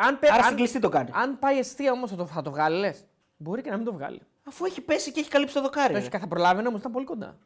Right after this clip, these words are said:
Speaker 1: Ήταν αρκετά κοντά. Μπορεί να
Speaker 2: Όχι.
Speaker 1: προλάβαινε την μπάλα.
Speaker 2: Εγώ πιστεύω ότι εκεί ο τερ-, ο κάθε τερματοφύλακας περιμένει ο, ο ποδοσφαιριστής να το κάνει εκεί πέρα.
Speaker 1: Ναι. Οι περισσότεροι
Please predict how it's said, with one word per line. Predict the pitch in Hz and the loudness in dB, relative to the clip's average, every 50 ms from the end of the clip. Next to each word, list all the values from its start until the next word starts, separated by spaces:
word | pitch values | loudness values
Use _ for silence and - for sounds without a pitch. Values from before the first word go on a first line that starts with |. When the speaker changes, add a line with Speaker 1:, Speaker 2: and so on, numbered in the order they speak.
| _ _ _ | _ _ _
Speaker 1:
Ήταν | 190 196 233 | -8 -8 -6
αρκετά | 208 208 220 285 | -6 -8 -8 -8
κοντά. | 277 196 170 139 127 - _ _ _ _ _ _ _ | -8 -8 -8 -10 -12 -14 _ _ _ _ _ _ _
Μπορεί | - 175 220 | -2 0 0
να | 254 | 2
Speaker 2:
Όχι. | 269 277 | 0 0
Speaker 1:
προλάβαινε | 226 160 147 147 143 | 0 0 -2 -4 -6
την | 139 131 139 | -8 -8 -6
μπάλα. | 139 147 156 - | -8 -8 -6 -6
Speaker 2:
Εγώ | - 156 165 220 | -4 0 0 0
πιστεύω | 226 226 - - 226 214 226 | 0 0 0 0 0 0 0
ότι | 220 208 180 | 0 -2 -2
εκεί | 156 160 - 165 160 175 165 | -4 -4 -4 -4 -4 -4 -4
ο | - 151 | -6 -6
τερ-, | - 165 - - | -4 -4 -4 -4
ο | 147 147 | -4 -2
κάθε | - 185 196 196 202 | 0 0 0 0 -2
τερματοφύλακας | - 185 165 165 160 151 - 156 147 143 139 165 170 - - _ _ _ _ _ | -6 -8 -6 -6 -8 -8 -6 -4 -4 -4 -4 -6 -8 -10 -14 _ _ _ _ _
περιμένει | _ 165 165 165 165 170 190 202 214 214 208 196 | _ 0 0 0 0 0 0 0 0 -2 0 0
ο, | 175 165 160 156 156 151 151 147 143 143 139 135 - - _ _ _ _ | 2 2 2 2 2 2 0 0 0 -2 -4 -6 -8 -14 _ _ _ _
ο | - 135 135 139 135 | -6 -2 0 0 0
ποδοσφαιριστής | 135 139 135 131 - 147 139 - 190 196 | 0 -2 -6 -6 -6 -8 -8 -8 -8 -8
να | 208 | -8
το | 190 196 | -8 -4
κάνει | - 214 220 220 220 220 220 214 214 214 | -2 -2 -2 -2 -2 -4 -4 -4 -6 -6
εκεί | 208 208 - | -8 -8 -4
πέρα. | 196 214 196 156 123 - - _ _ _ _ _ _ _ _ _ _ _ _ _ _ | 0 2 2 2 2 -2 -8 _ _ _ _ _ _ _ _ _ _ _ _ _ _
Speaker 1:
Ναι. | 185 196 233 247 208 156 131 - _ _ _ _ _ _ _ - | -6 -2 0 0 0 0 -2 -8 _ _ _ _ _ _ _ -4
Οι | 220 214 208 | -4 -4 0
περισσότεροι | - 233 214 202 269 269 233 294 285 | 2 0 2 2 2 0 0 0 -2